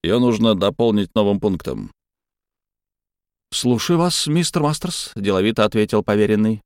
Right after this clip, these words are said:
«Выкладывайте». «По сути, условия пустяковые», промурлыкал Мастерс. «Насчёт моего гроба. Хочу обязать наследников оббить мой гроб целиком, сверху,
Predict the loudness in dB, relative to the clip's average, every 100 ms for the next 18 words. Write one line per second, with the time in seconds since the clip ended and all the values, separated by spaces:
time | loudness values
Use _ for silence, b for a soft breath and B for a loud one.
0 | -2 0 2 2 0 -4 -10 -12 _ _
1 | _ _ _ _ -10 -6 -4 0 0 2
2 | 2 2 2 2 4 4 4 2 -2 -2
3 | -6 -4 -2 0 -2 -6 -10 -6 -2 0
4 | 2 2 2 2 2 0 -4 -6 -6 -12
5 | _ _ _ _ _ -2 -2 0 -2 0
6 | 0 2 2 2 2 0 2 0 -2 -10
7 | -10 -12 -16 _ _ _ -4 -2 0 0
8 | 0 -2 0 -2 0 0 0 -2 -2 -2
9 | 0 0 0 -2 -2 -4 -2 -2 0 -2
10 | -2 -4 0 2 0 2 0 0 -6 -4
11 | -2 -4 -2 0 2 0 -6 -10 0 2
12 | 2 -2 -6 -6